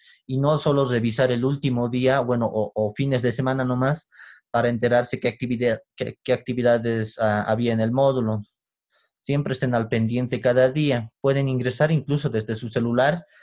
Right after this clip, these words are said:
para ir revisando qué actividades tienen. ¿Ya? Y lo tercero, como les indiqué, si van a viajar a algún área donde no, no existe conexión a internet u otro tema,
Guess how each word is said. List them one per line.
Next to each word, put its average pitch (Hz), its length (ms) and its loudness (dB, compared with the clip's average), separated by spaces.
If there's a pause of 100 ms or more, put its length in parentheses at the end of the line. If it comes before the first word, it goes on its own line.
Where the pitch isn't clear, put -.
(260)
para 117 160 -2
ir 135 160 -4
revisando 123 500 -4
qué 123 80 -2
actividades 120 640 0
tienen. 147 400 0 (1800)
¿Ya? 117 380 2 (2250)
Y 160 100 4
lo 170 180 2
tercero, 165 480 2
como 117 200 0
les 110 200 0
indiqué, 120 440 0
si 131 140 -6
van 120 180 0
a 131 80 2
viajar 123 680 2 (220)
a 107 260 2
algún 123 360 2
área 110 640 2
donde 110 360 2
no, 120 320 0
no 120 80 0
existe 123 420 -4
conexión 113 440 -2
a - 20 -2
internet 117 720 0
u 113 100 0
otro 117 240 -2
tema, 127 460 -2